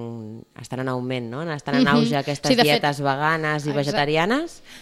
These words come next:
Speaker 1: doncs que tothom tingui opció de, de poder gaudir.
Speaker 2: Una recepta que no, no és difícil de fer, és a dir, el procés no és
Speaker 1: No.
Speaker 2: difícil, però sí que té una mica uns quants ingredients, així que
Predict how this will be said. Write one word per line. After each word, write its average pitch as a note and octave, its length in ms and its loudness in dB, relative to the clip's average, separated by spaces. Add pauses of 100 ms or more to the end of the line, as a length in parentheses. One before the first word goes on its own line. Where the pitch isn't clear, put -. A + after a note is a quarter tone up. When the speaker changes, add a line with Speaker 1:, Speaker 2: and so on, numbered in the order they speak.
(120)
Speaker 1:
doncs C3+ 500 0
que D3 140 -2
tothom C3 260 -4
tingui C#3 300 -6
opció B2 340 -6
de, B2+ 140 -2 (240)
de B2+ 100 -4
poder B2 300 -2
gaudir. A#2+ 380 -2 (180)
Speaker 2:
Una C4+ 240 6
recepta B3+ 340 0
que A3+ 140 -2
no, G#3+ 420 2
no A#3+ 140 0
és A3 100 -2
difícil C#4 480 -4
de A#3 140 -2
fer, C4+ 140 -6
és C4+ 80 -4
a - 20 -2
dir, A3+ 80 -2
el G#3 80 -4
procés A3+ 260 -6
no A#3+ 100 -2
és A3+ 60 -2
Speaker 1:
No. B3 60 0
Speaker 2:
difícil, D#4 340 -2
però A#3+ 140 -2
sí C4 140 -2
que B3+ 100 -2
té B3 100 -4
una A#3 140 -2
mica A3 160 -4
uns - 80 -8
quants G#3 220 -4
ingredients, G3+ 480 -2
així - 180 -4
que A3+ 160 -2